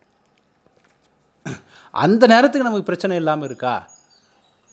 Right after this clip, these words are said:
அப்படிங்கிற விதியை நம்ம மாத்த முடியாது. அப்ப நம்ம என்ன பண்றதுன்னா, ஒரு முகூர்த்தம் குறிக்கும் போது எட்-, சந்திரன் வந்து எட்டாவது வீட்டு சப்ளாடுடைய நட்சத்திரத்திலேயோ பன்னெண்டாவது வீட்டு சப்ளாடுடைய நட்சத்திரத்திலேயோ அன்னைக்கு போகக்கூடாது. சந்திரன் நின்ற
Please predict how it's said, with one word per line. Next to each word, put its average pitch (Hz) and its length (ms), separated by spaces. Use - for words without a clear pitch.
அப்படிங்கிற 123 440
விதியை 262 280
நம்ம 147 320
மாத்த 127 160
முடியாது. 104 320
அப்ப 139 200
நம்ம 170 180
என்ன 214 160
பண்றதுன்னா, 156 680
ஒரு 143 300
முகூர்த்தம் 185 440
குறிக்கும் 139 300
போது 131 380
எட்-, 147 220
சந்திரன் 247 500
வந்து 202 260
எட்டாவது 220 480
வீட்டு 175 320
சப்ளாடுடைய 135 760
நட்சத்திரத்திலேயோ 127 760
பன்னெண்டாவது 185 400
வீட்டு 156 200
சப்ளாடுடைய 127 540
நட்சத்திரத்திலேயோ 123 560
அன்னைக்கு 143 320
போகக்கூடாது. 104 560
சந்திரன் 165 440
நின்ற 143 520